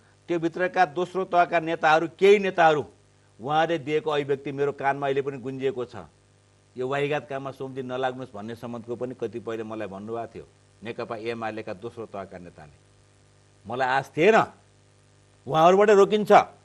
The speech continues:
केपी ओलीले चाहे पनि यो कुरो हुन सक्दैन। तर एउटा कुरा छ है फेरि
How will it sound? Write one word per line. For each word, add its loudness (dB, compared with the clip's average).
केपी -2
ओलीले 10
चाहे 8
पनि 0
यो 6
कुरो 2
हुन 0
सक्दैन। -2
तर 4
एउटा 4
कुरा 4
छ 2
है 6
फेरि 4